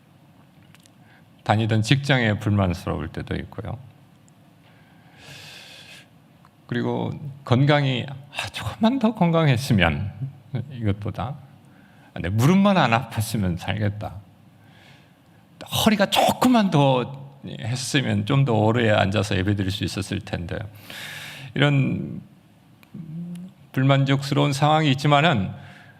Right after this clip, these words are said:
대부분 우리 성도들은 그런 상황 속에서도 하나님 앞에 감사를 합니다. 아마 대부분 그러시리라고 믿어요. 불편하지만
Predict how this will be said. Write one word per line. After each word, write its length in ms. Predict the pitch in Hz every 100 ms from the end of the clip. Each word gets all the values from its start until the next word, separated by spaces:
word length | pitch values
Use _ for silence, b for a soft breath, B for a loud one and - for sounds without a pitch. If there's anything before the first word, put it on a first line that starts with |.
| B B _ -
대부분 480 | - 107 156 226 226
우리 160 | 165 160
성도들은 760 | 175 185 165 127 147 101 - - - - -
그런 240 | - 120 113
상황 360 | 127 135 123
속에서도 960 | 113 - 107 98 107 104 120 208 202 - b b b b b _
하나님 280 | 135 131 117
앞에 540 | 104 107 101 113 139 B B - -
감사를 520 | - 85 76 90 90
합니다. 460 | 85 76 71 - - B B B _ _ _ _ _ _ -
아마 200 | 87 104
대부분 460 | 120 123 156 165
그러시리라고 880 | - 143 143 139 120 123 113 117 -
믿어요. 720 | 135 117 92 95 92 90 92 107 - - b b b b b b -
불편하지만 840 | 104 - 95 85 82 82 117 170